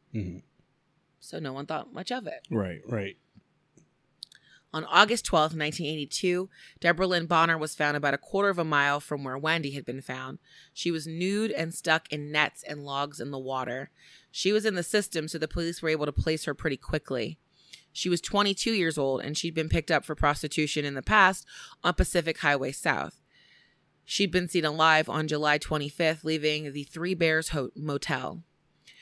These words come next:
Speaker 2: She told her friends she was off to catch a couple dates, but she never came back. Just like Wendy, Deborah dropped out of school. She had a hard time finding work.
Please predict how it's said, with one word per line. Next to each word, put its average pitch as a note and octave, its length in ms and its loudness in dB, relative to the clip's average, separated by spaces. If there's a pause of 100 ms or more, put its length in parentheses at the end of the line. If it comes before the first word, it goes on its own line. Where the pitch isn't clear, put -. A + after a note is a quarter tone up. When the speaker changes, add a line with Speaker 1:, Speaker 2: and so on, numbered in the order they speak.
(140)
Speaker 2:
She - 160 -6
told A3+ 240 6
her A#3 80 4
friends F#3 340 8
she - 140 0
was E3 140 0
off E3+ 180 8
to - 100 -8
catch D#3+ 240 4
a - 60 -4
couple D#3 260 0
dates, C#3+ 360 0
but C#3+ 180 -6
she D#3 140 -8
never C#3 200 -4
came C3 220 -8
back. B2+ 400 -10 (640)
Just G3+ 240 6
like A#3 180 6
Wendy, F3 380 6
Deborah D3+ 320 2
dropped C#3 240 0
out C#3 80 0
of C#3 80 -6
school. C#3 400 -4
She C#3+ 120 -4
had C#3 80 0
a C#3+ 60 -2
hard C#3+ 220 2
time D3+ 180 -2
finding C#3+ 360 0
work. G#3 360 2